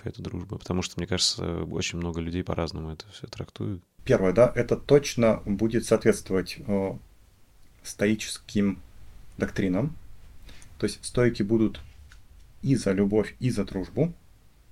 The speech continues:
Speaker 2: А, более того, они будут говорить про то, что, ну, как бы вот кру-, круг друзей очень важен, и, и любовь важна. И, ну, вот это не у стоиков, это в целом у греков, да, там прям целая классификация видов любви,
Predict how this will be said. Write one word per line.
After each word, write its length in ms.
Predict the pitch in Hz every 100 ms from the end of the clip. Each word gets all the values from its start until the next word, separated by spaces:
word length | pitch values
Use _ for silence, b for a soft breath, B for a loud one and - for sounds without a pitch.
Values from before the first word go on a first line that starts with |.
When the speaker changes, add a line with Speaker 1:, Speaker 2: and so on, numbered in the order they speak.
| - - - - - -
Speaker 2:
А, 300 | 110 104 101
более 300 | 113 113 104
того, 260 | 107 104
они 140 | 104 107
будут 240 | 101 113
говорить 280 | 107 107 101
про 140 | -
то, 160 | 101 113
что, 320 | - - 104 175
ну, 360 | 113 127 117
как 140 | 104 98
бы 100 | 92
вот 220 | 95 - - -
кру-, 160 | - 113
круг 300 | - 123 101
друзей 340 | 101 90 92
очень 260 | - - 107
важен, 340 | 117 127 151 151 - b b b b b - -
и, 220 | 110 117
и 160 | 117 117
любовь 320 | 123 123 110
важна. 380 | 98 92 104 101 -
И, 360 | 101 101 98 - - - - -
ну, 100 | 117
вот 100 | 117
это 140 | 120 110
не 80 |
у 40 | 107
стоиков, 460 | - 190 208 -
это 120 | - -
в 40 |
целом 300 | - 107 98
у 40 |
греков, 360 | 98 110 101 87
да, 100 | -
там 180 | 110 107
прям 220 | 95 104 -
целая 260 | - 110
классификация 680 | 101 98 - 113 98 87 -
видов 280 | - - -
любви, 320 | 95 123 190